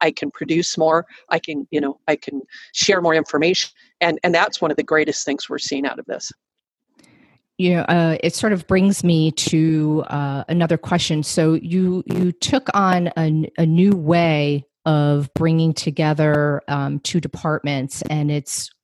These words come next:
Speaker 2: created newness, if you will, uh,
Speaker 1: Mm-hmm.
Speaker 2: across how you do business. And, um, so it,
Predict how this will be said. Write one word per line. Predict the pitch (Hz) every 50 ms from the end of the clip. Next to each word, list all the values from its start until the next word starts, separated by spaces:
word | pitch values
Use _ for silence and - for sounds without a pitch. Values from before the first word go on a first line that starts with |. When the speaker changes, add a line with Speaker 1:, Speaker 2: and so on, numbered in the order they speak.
| _
Speaker 2:
created | - - - 185 170 160 165 160 165 160 156 156 165 - _ _ _ _ _ _ _ _
newness, | - 175 185 185 196 196 185 170 147 147 147 - - - - - - _ -
if | 170 - 165
you | 156 147
will, | 156 151 147 143 147 147 - _ _ _ _ _ _ _ _ _
uh, | - 147 147 147 143 147
Speaker 1:
Mm-hmm. | - -
Speaker 2:
across | - - - - 170 -
how | - - 185 175
you | 170 170 170
do | 151 165 160
business. | 135 - 170 170 165 - 156 147 143 147 143 - - - - - _ _ _
And, | - 156 156 151 151 156 156 156
um, | 160 156 156 151 151 156 151 156 147 _ _ _ _ _ _ _ _ _ _ _ - _ -
so | - 190 185
it, | 175 165 160